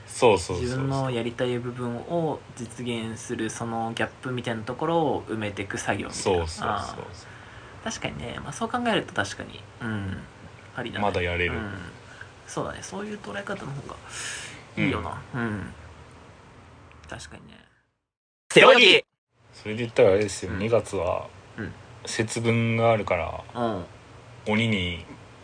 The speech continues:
Speaker 1: 勝たなきゃいけないイベントが
Speaker 2: うん。あー。
Speaker 1: 控えてるね。
Speaker 2: 確かにね。まあ、だから鬼に勝たなきゃいけないのかっ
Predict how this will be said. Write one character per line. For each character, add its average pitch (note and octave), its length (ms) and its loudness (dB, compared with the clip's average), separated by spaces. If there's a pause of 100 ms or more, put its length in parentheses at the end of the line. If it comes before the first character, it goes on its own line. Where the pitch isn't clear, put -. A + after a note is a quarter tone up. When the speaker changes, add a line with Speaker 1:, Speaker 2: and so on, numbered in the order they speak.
Speaker 1:
勝 G#2 180 -2
た G2 80 4
な F2 120 2
き E2+ 120 -6
ゃ - 20 -4
い D#2+ 40 -6
け E2+ 100 -4
な E2 80 0
い E2+ 120 -2
イ E2 40 -2
ベ E2 120 0
ン E2 80 -2
ト F#2 80 -2
が A2+ 60 4
Speaker 2:
う A2+ 40 6
ん。 A2+ 40 6
あ A2 580 0
ー。 - 140 -8
Speaker 1:
控 F#2 120 6
え E2 40 4
て E2 120 -8
る E2 100 -10
ね。 E2+ 120 -10 (280)
Speaker 2:
確 - 220 -8
か G#2 100 -4
に G#2 160 -8
ね。 F2 140 -8 (1000)
ま A#2 80 4
あ、 - 20 6
だ G#2 60 4
か G#2+ 60 -2
ら G2+ 80 -4
鬼 G3+ 180 -2
に B3+ 120 2
勝 - 180 0
た C#4 80 0
な C#4 100 0
き E3 100 -2
ゃ - 20 0
い C3+ 40 -4
け F#3 120 -2
な G3+ 60 0
い - 20 0
の D#3+ 100 0
か E3 100 0
っ E3 40 -2